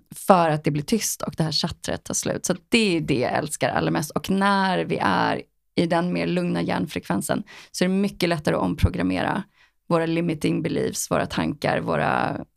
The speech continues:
ehm, dåliga vanor, addictions, vad det än kan vara. Så låt oss säga att jag, eh, inte älskar mig själv eller älskar min kropp eller någonting och går runt och kanske medvetet eller omedvetet säger elaka saker till mig själv hela dagen. Så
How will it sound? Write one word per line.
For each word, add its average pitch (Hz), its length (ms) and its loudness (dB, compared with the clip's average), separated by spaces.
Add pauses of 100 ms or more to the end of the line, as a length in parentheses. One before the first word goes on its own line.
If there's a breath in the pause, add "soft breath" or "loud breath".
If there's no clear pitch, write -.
(120)
ehm, 180 460 -2 (960)
dåliga 165 280 4
vanor, 165 520 2
addictions, - 680 0
vad 92 100 4
det 78 40 2
än 143 100 0
kan 87 120 0
vara. - 160 2 (480 soft breath)
Så 170 760 0 (360)
låt 165 180 -2
oss 175 80 -4
säga 175 260 2
att 165 160 -6
jag, 165 480 -2
eh, - 280 -4 (120)
inte 170 220 0
älskar 190 360 -2
mig 185 100 -2
själv 220 260 -4 (160)
eller 185 140 2
älskar 175 320 0
min 180 140 0
kropp - 340 -4
eller 95 140 2
någonting 92 320 2
och 170 120 0
går 175 80 4
runt 165 420 2
och - 160 -4
kanske 180 200 0
medvetet 160 520 2
eller 170 200 2
omedvetet - 480 0
säger - 280 4
elaka 165 340 0
saker - 280 2
till - 100 0
mig 80 80 0
själv - 200 0
hela 87 160 0
dagen. 90 260 2 (760)
Så 170 680 0